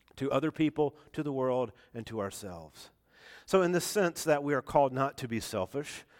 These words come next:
we are called to live for the good of others. And let me say this, that anytime we are called to be sacrificial,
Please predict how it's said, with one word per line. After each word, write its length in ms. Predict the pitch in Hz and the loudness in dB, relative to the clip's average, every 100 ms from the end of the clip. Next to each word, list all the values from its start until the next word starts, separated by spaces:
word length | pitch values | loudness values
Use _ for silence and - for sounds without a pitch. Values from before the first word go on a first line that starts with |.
| - _ - | -20 _ 0
we 120 | 139 | 2
are 80 | 127 | 2
called 480 | - 131 139 135 113 - - _ - | 2 6 6 4 0 -18 -20 _ -4
to 220 | 139 127 | -2 4
live 240 | 135 139 | 4 4
for 100 | 139 | 2
the 80 | 131 | -2
good 180 | 120 127 | 0 -2
of 120 | 110 | 2
others. 280 | 123 160 160 | 2 2 0
And 120 | 170 | 2
let 140 | - | 2
me 100 | 247 | 0
say 260 | - 147 131 | 0 2 2
this, 280 | 113 151 - | 2 0 2
that 180 | 170 170 | 2 4
anytime 520 | 240 247 208 202 190 | 2 4 4 4 6
we 100 | 180 | 4
are 80 | 160 | 4
called 300 | - 175 160 | 8 8 8
to 60 | |
be 80 | 147 | 2
sacrificial, 840 | 135 160 156 139 - 117 - 190 | 4 4 6 2 0 -2 2 0